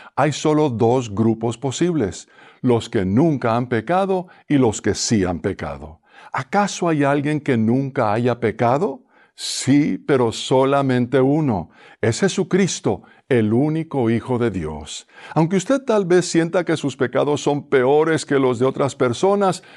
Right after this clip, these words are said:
forma parte del mismo grupo en que estamos los demás. Todos somos pecadores. Cada uno de nosotros merece castigo. Sin embargo, como Cristo nunca pecó,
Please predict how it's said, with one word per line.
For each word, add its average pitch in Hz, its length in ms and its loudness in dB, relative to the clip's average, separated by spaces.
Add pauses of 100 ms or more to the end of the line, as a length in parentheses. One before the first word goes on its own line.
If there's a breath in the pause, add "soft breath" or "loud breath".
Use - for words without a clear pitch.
(140 loud breath)
forma 180 400 2
parte 165 320 2
del 156 160 4
mismo 151 400 0
grupo 147 300 0
en 151 80 -2
que 156 80 -2
estamos 123 360 -2
los 143 160 0
demás. 165 580 -4 (420 loud breath)
Todos 151 460 2
somos 120 480 -2
pecadores. 131 720 -2 (220 soft breath)
Cada 185 260 0
uno 208 240 2
de 185 80 2
nosotros 180 520 0
merece 139 360 0
castigo. 165 680 -2 (300 soft breath)
Sin 107 200 -2
embargo, 123 520 0
como 104 360 -4
Cristo 139 480 0
nunca 131 500 0
pecó, 160 460 2